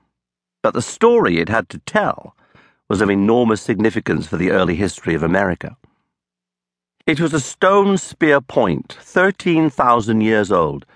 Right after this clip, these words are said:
found in Arizona. Doctor MacGregor took it out of its case and to the nearby study room, where he described its features in minute detail. I knew at once that I wanted to do the same thing,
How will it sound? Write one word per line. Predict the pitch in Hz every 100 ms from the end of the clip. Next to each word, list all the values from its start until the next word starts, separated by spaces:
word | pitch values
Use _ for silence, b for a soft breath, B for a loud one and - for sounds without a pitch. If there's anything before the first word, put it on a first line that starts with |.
| b
found | - 147 117 92 110
in | 107
Arizona. | 101 98 98 98 76 69 - _ _ _ _ _ _ _ - B B
Doctor | 117 214 -
MacGregor | 254 156 147 139 131
took | - 147
it | 139
out | 123 120
of | 95
its | 92
case | - 127 90 80 - _ B B B
and | 135 131
to | 156
the | 131
nearby | 131 135 127 113 110
study | - 170 139 90
room, | 69 69 69 _
where | - 117
he | 123
described | 117 120 - 135 131 123
its | -
features | - 147 - - 90
in | 104 104
minute | 101 95 92 85 -
detail. | - 101 - 73 73 - _ _ _ _ _ _ _ _ _ _ _ B B
I | 165
knew | 175 190
at | 131
once | 147 98 -
that | 95
I | 107
wanted | 113 120 104
to | 92
do | 87 104
the | 90
same | - 98 90
thing, | 165 123 80